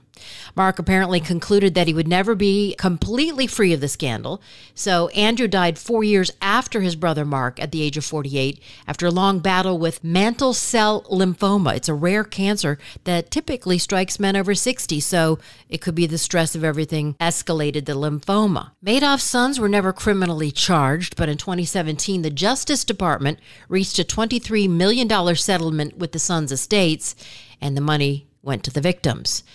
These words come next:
So banks, investment funds, individuals, even charities, all lost money in Bernie Madoff's fifty billion dollar Ponzi scheme.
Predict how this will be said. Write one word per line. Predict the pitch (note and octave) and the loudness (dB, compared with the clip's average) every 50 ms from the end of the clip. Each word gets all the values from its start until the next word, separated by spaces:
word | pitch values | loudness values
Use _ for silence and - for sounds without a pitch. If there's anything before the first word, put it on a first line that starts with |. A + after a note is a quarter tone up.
| - _ _ | -20 _ _
So | - - - G#3 F#3 C#3+ - - E3 | -6 -2 2 2 2 2 0 -4 -8
banks, | C#3 - F#3 F#3+ F#3+ F3+ D#3 C#3+ - - - - - | -6 -2 0 2 2 2 0 -2 -4 -6 -6 -6 -6
investment | - - E3 D#3 D3+ C#3 C#3 F3+ F#3+ G3+ G3 - - G3 F3+ E3+ D#3+ C#3+ | -6 -4 -2 -2 -2 -2 0 2 2 2 2 0 2 2 2 2 2 0
funds, | - - E3 C#3+ C#3 C3+ B2 A#2 - - - | 0 -2 -2 0 0 -2 -4 -8 -10 -6 -4
individuals, | A3 G#3+ G3+ F#3+ F#3+ E3+ D#3+ F3+ F#3+ F#3 D#3+ D#3+ F3 D3+ D3 B2 - - - | -2 -2 -2 -2 -2 -2 2 4 4 4 4 2 2 2 2 0 0 -2 -4
even | - G3+ G#3+ G#3+ A#3+ A3+ G#3+ | -4 -4 -2 -2 -2 -2 -2
charities, | - - - - A3 A3 A3+ A#3 A3+ G#3 E3 C#3+ - - - - - _ - | -2 -2 0 2 2 4 4 6 6 4 4 2 -2 -4 -10 -12 -12 _ 0
all | F#3 G#3+ A#3 B3+ B3+ | 2 4 4 4 4
lost | A#3 G3 F#3+ F#3 - G3 | 4 2 2 2 0 0
money | F3 D#3+ D#3 D#3 D#3+ E3+ | 0 0 0 0 -2 -4
in | - - F3 D#3+ D3 | -4 -4 -4 -4 0
Bernie | E3+ E3 F3 A3 B3 | 0 2 2 2 2
Madoff's | G#3+ F3 D#3+ D#3 C#3 B2+ B2 B2+ D3 - - - | 2 2 2 2 2 2 2 2 2 0 -2 -4
fifty | - A3 A3+ A3+ - C4+ G#3+ | 0 -2 -2 0 -2 -4 -2
billion | E3+ F#3 F#3 F#3 F3 F3+ F3 E3+ | 0 2 2 2 2 2 2 2
dollar | F3 E3 D#3 D#3 D#3 D#3 D3+ | 2 2 2 2 2 0 0
Ponzi | D3+ D#3 E3+ D#3+ D#3 D3 C#3+ C#3+ C#3 | -2 -2 0 0 0 0 0 -2 -2
scheme. | C3 - - A#2 G2 D#2+ - - - | -2 -4 -8 -10 -10 -10 -12 -18 -20